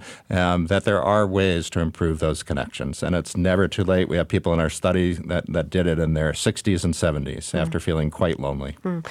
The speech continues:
Speaker 2: But, you know, it, it raises the question, doesn't it? Um, when someone says they're lonely, they could be surrounded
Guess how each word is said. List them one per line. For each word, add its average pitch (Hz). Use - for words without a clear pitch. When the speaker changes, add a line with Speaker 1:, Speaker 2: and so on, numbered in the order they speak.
Speaker 2:
But, 277
you 302
know, 294
it, 247
it 240
raises 269
the 180
question, 147
doesn't 151
it? 127
Um, 151
when 196
someone 247
says 196
they're 139
lonely, 147
they 196
could 233
be 269
surrounded 208